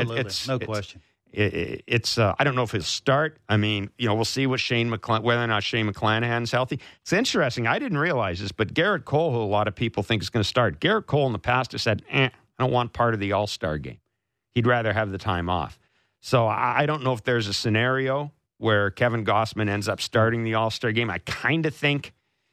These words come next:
Speaker 2: I, I, I don't know if he would be the, if, if he would be the guy, but he's certainly,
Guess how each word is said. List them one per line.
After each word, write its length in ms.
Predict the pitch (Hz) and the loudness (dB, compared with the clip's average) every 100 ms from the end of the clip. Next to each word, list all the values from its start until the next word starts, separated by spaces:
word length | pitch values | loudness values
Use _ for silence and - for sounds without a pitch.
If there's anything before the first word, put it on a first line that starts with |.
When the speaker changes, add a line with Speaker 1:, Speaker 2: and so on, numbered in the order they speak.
| _ _ _ _ _ _ _ _ _ _ 107 | _ _ _ _ _ _ _ _ _ _ -8
Speaker 2:
I, 60 | 104 - | -6 0
I, 260 | 110 98 - _ _ _ _ 254 320 247 147 _ _ _ _ | 0 0 -10 _ _ _ _ -20 -14 -12 -14 _ _ _ _
I 160 | 104 92 - | -4 -4 -2
don't 280 | - 151 147 | 0 2 2
know 160 | 139 135 | 0 0
if 100 | 120 | 0
he 100 | 127 | -2
would 180 | 123 117 | -2 0
be 180 | 117 | 0
the, 160 | 113 120 - | 0 -4 -6
if, 200 | 98 - - | -10 -6 -4
if 140 | 104 | 0
he 120 | 117 | 2
would 160 | 113 110 | 0 0
be 140 | 110 | -2
the 100 | 107 | 0
guy, 200 | 107 107 | 0 0
but 100 | 98 | -2
he's 120 | 98 | -2
certainly, 720 | - - 151 143 - 80 69 | -4 -2 0 0 -2 -6 -8